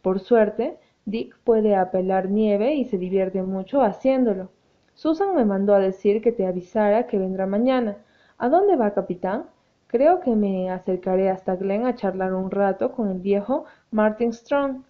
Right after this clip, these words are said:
No está lejos de su vi-, de su viaje final y se siente muy solo. No tiene muchos amigos y ha estado demasiado ocupado toda la vida para preocuparse por hacerlos.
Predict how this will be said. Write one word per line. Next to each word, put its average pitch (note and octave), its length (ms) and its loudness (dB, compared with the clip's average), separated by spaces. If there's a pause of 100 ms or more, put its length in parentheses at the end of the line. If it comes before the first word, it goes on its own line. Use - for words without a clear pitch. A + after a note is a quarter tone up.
(460)
No C#4 140 0
está F#4 240 2
lejos C4+ 360 4
de A#3 100 4
su G3+ 340 0
vi-, G3+ 160 -6 (240)
de G3+ 120 0
su G3+ 140 -4
viaje G#3+ 380 0
final F#3 480 -4 (180)
y A3+ 80 -6
se B3 160 4
siente D4 340 -2
muy B3 200 2
solo. F#3 420 -2 (300)
No A3+ 120 -2
tiene A3+ 200 2
muchos G#3 380 0
amigos A3+ 640 0 (360)
y A#3+ 440 -2
ha E4 180 0
estado C4 320 2
demasiado G3+ 480 2
ocupado A3 560 2
toda G#3 280 2
la F#3 120 0
vida G#3+ 260 2
para G#3+ 220 0
preocuparse G3 640 -4
por F#3 600 -4
hacerlos. - 680 -6